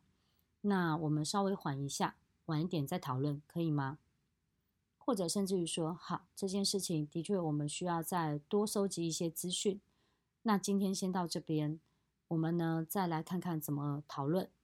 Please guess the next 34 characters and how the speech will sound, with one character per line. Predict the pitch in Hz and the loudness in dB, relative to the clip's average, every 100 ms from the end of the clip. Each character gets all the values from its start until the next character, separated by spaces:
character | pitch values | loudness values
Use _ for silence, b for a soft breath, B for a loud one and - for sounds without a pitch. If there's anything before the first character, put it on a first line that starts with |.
| - | -6
下 | - 175 | -2 -2
次 | - 185 | -2 -2
再 | 165 160 | 0 2
来 | 151 | 0
讨 | 147 160 | -2 -4
论， | 170 - | -4 -4
也 | 165 165 | -6 -4
许 | 170 | -4
是 | 175 | 0
明 | 180 165 | 0 0
天、 | 165 254 262 | 0 -2 -2
下 | - 180 | -2 -2
星 | - 170 | 0 -2
期 | 180 - | -4 -6
再 | 175 | -2
来 | 156 143 | 0 0
继 | - 180 | -4 -6
续。” | - 247 _ _ _ _ _ _ _ _ _ - | -6 -8 _ _ _ _ _ _ _ _ _ 4
第 | 294 | 6
一 | |
个 | 247 196 - - _ _ _ | 8 4 0 -20 _ _ _
方 | - 226 | 4 6
式 | 233 214 | 6 4
呢， | 190 151 147 | 2 2 0
就 | 180 | -2
是 | 175 180 170 196 | -4 -2 -4 -4
你 | 185 151 | -2 0
先 | 147 202 202 | 0 0 0
停 | 202 175 165 | 0 0 0
止 | 160 | -2
这 | 165 | -6
个 | 160 | -4
争 | 170 165 | -2 0
论， | 170 | 0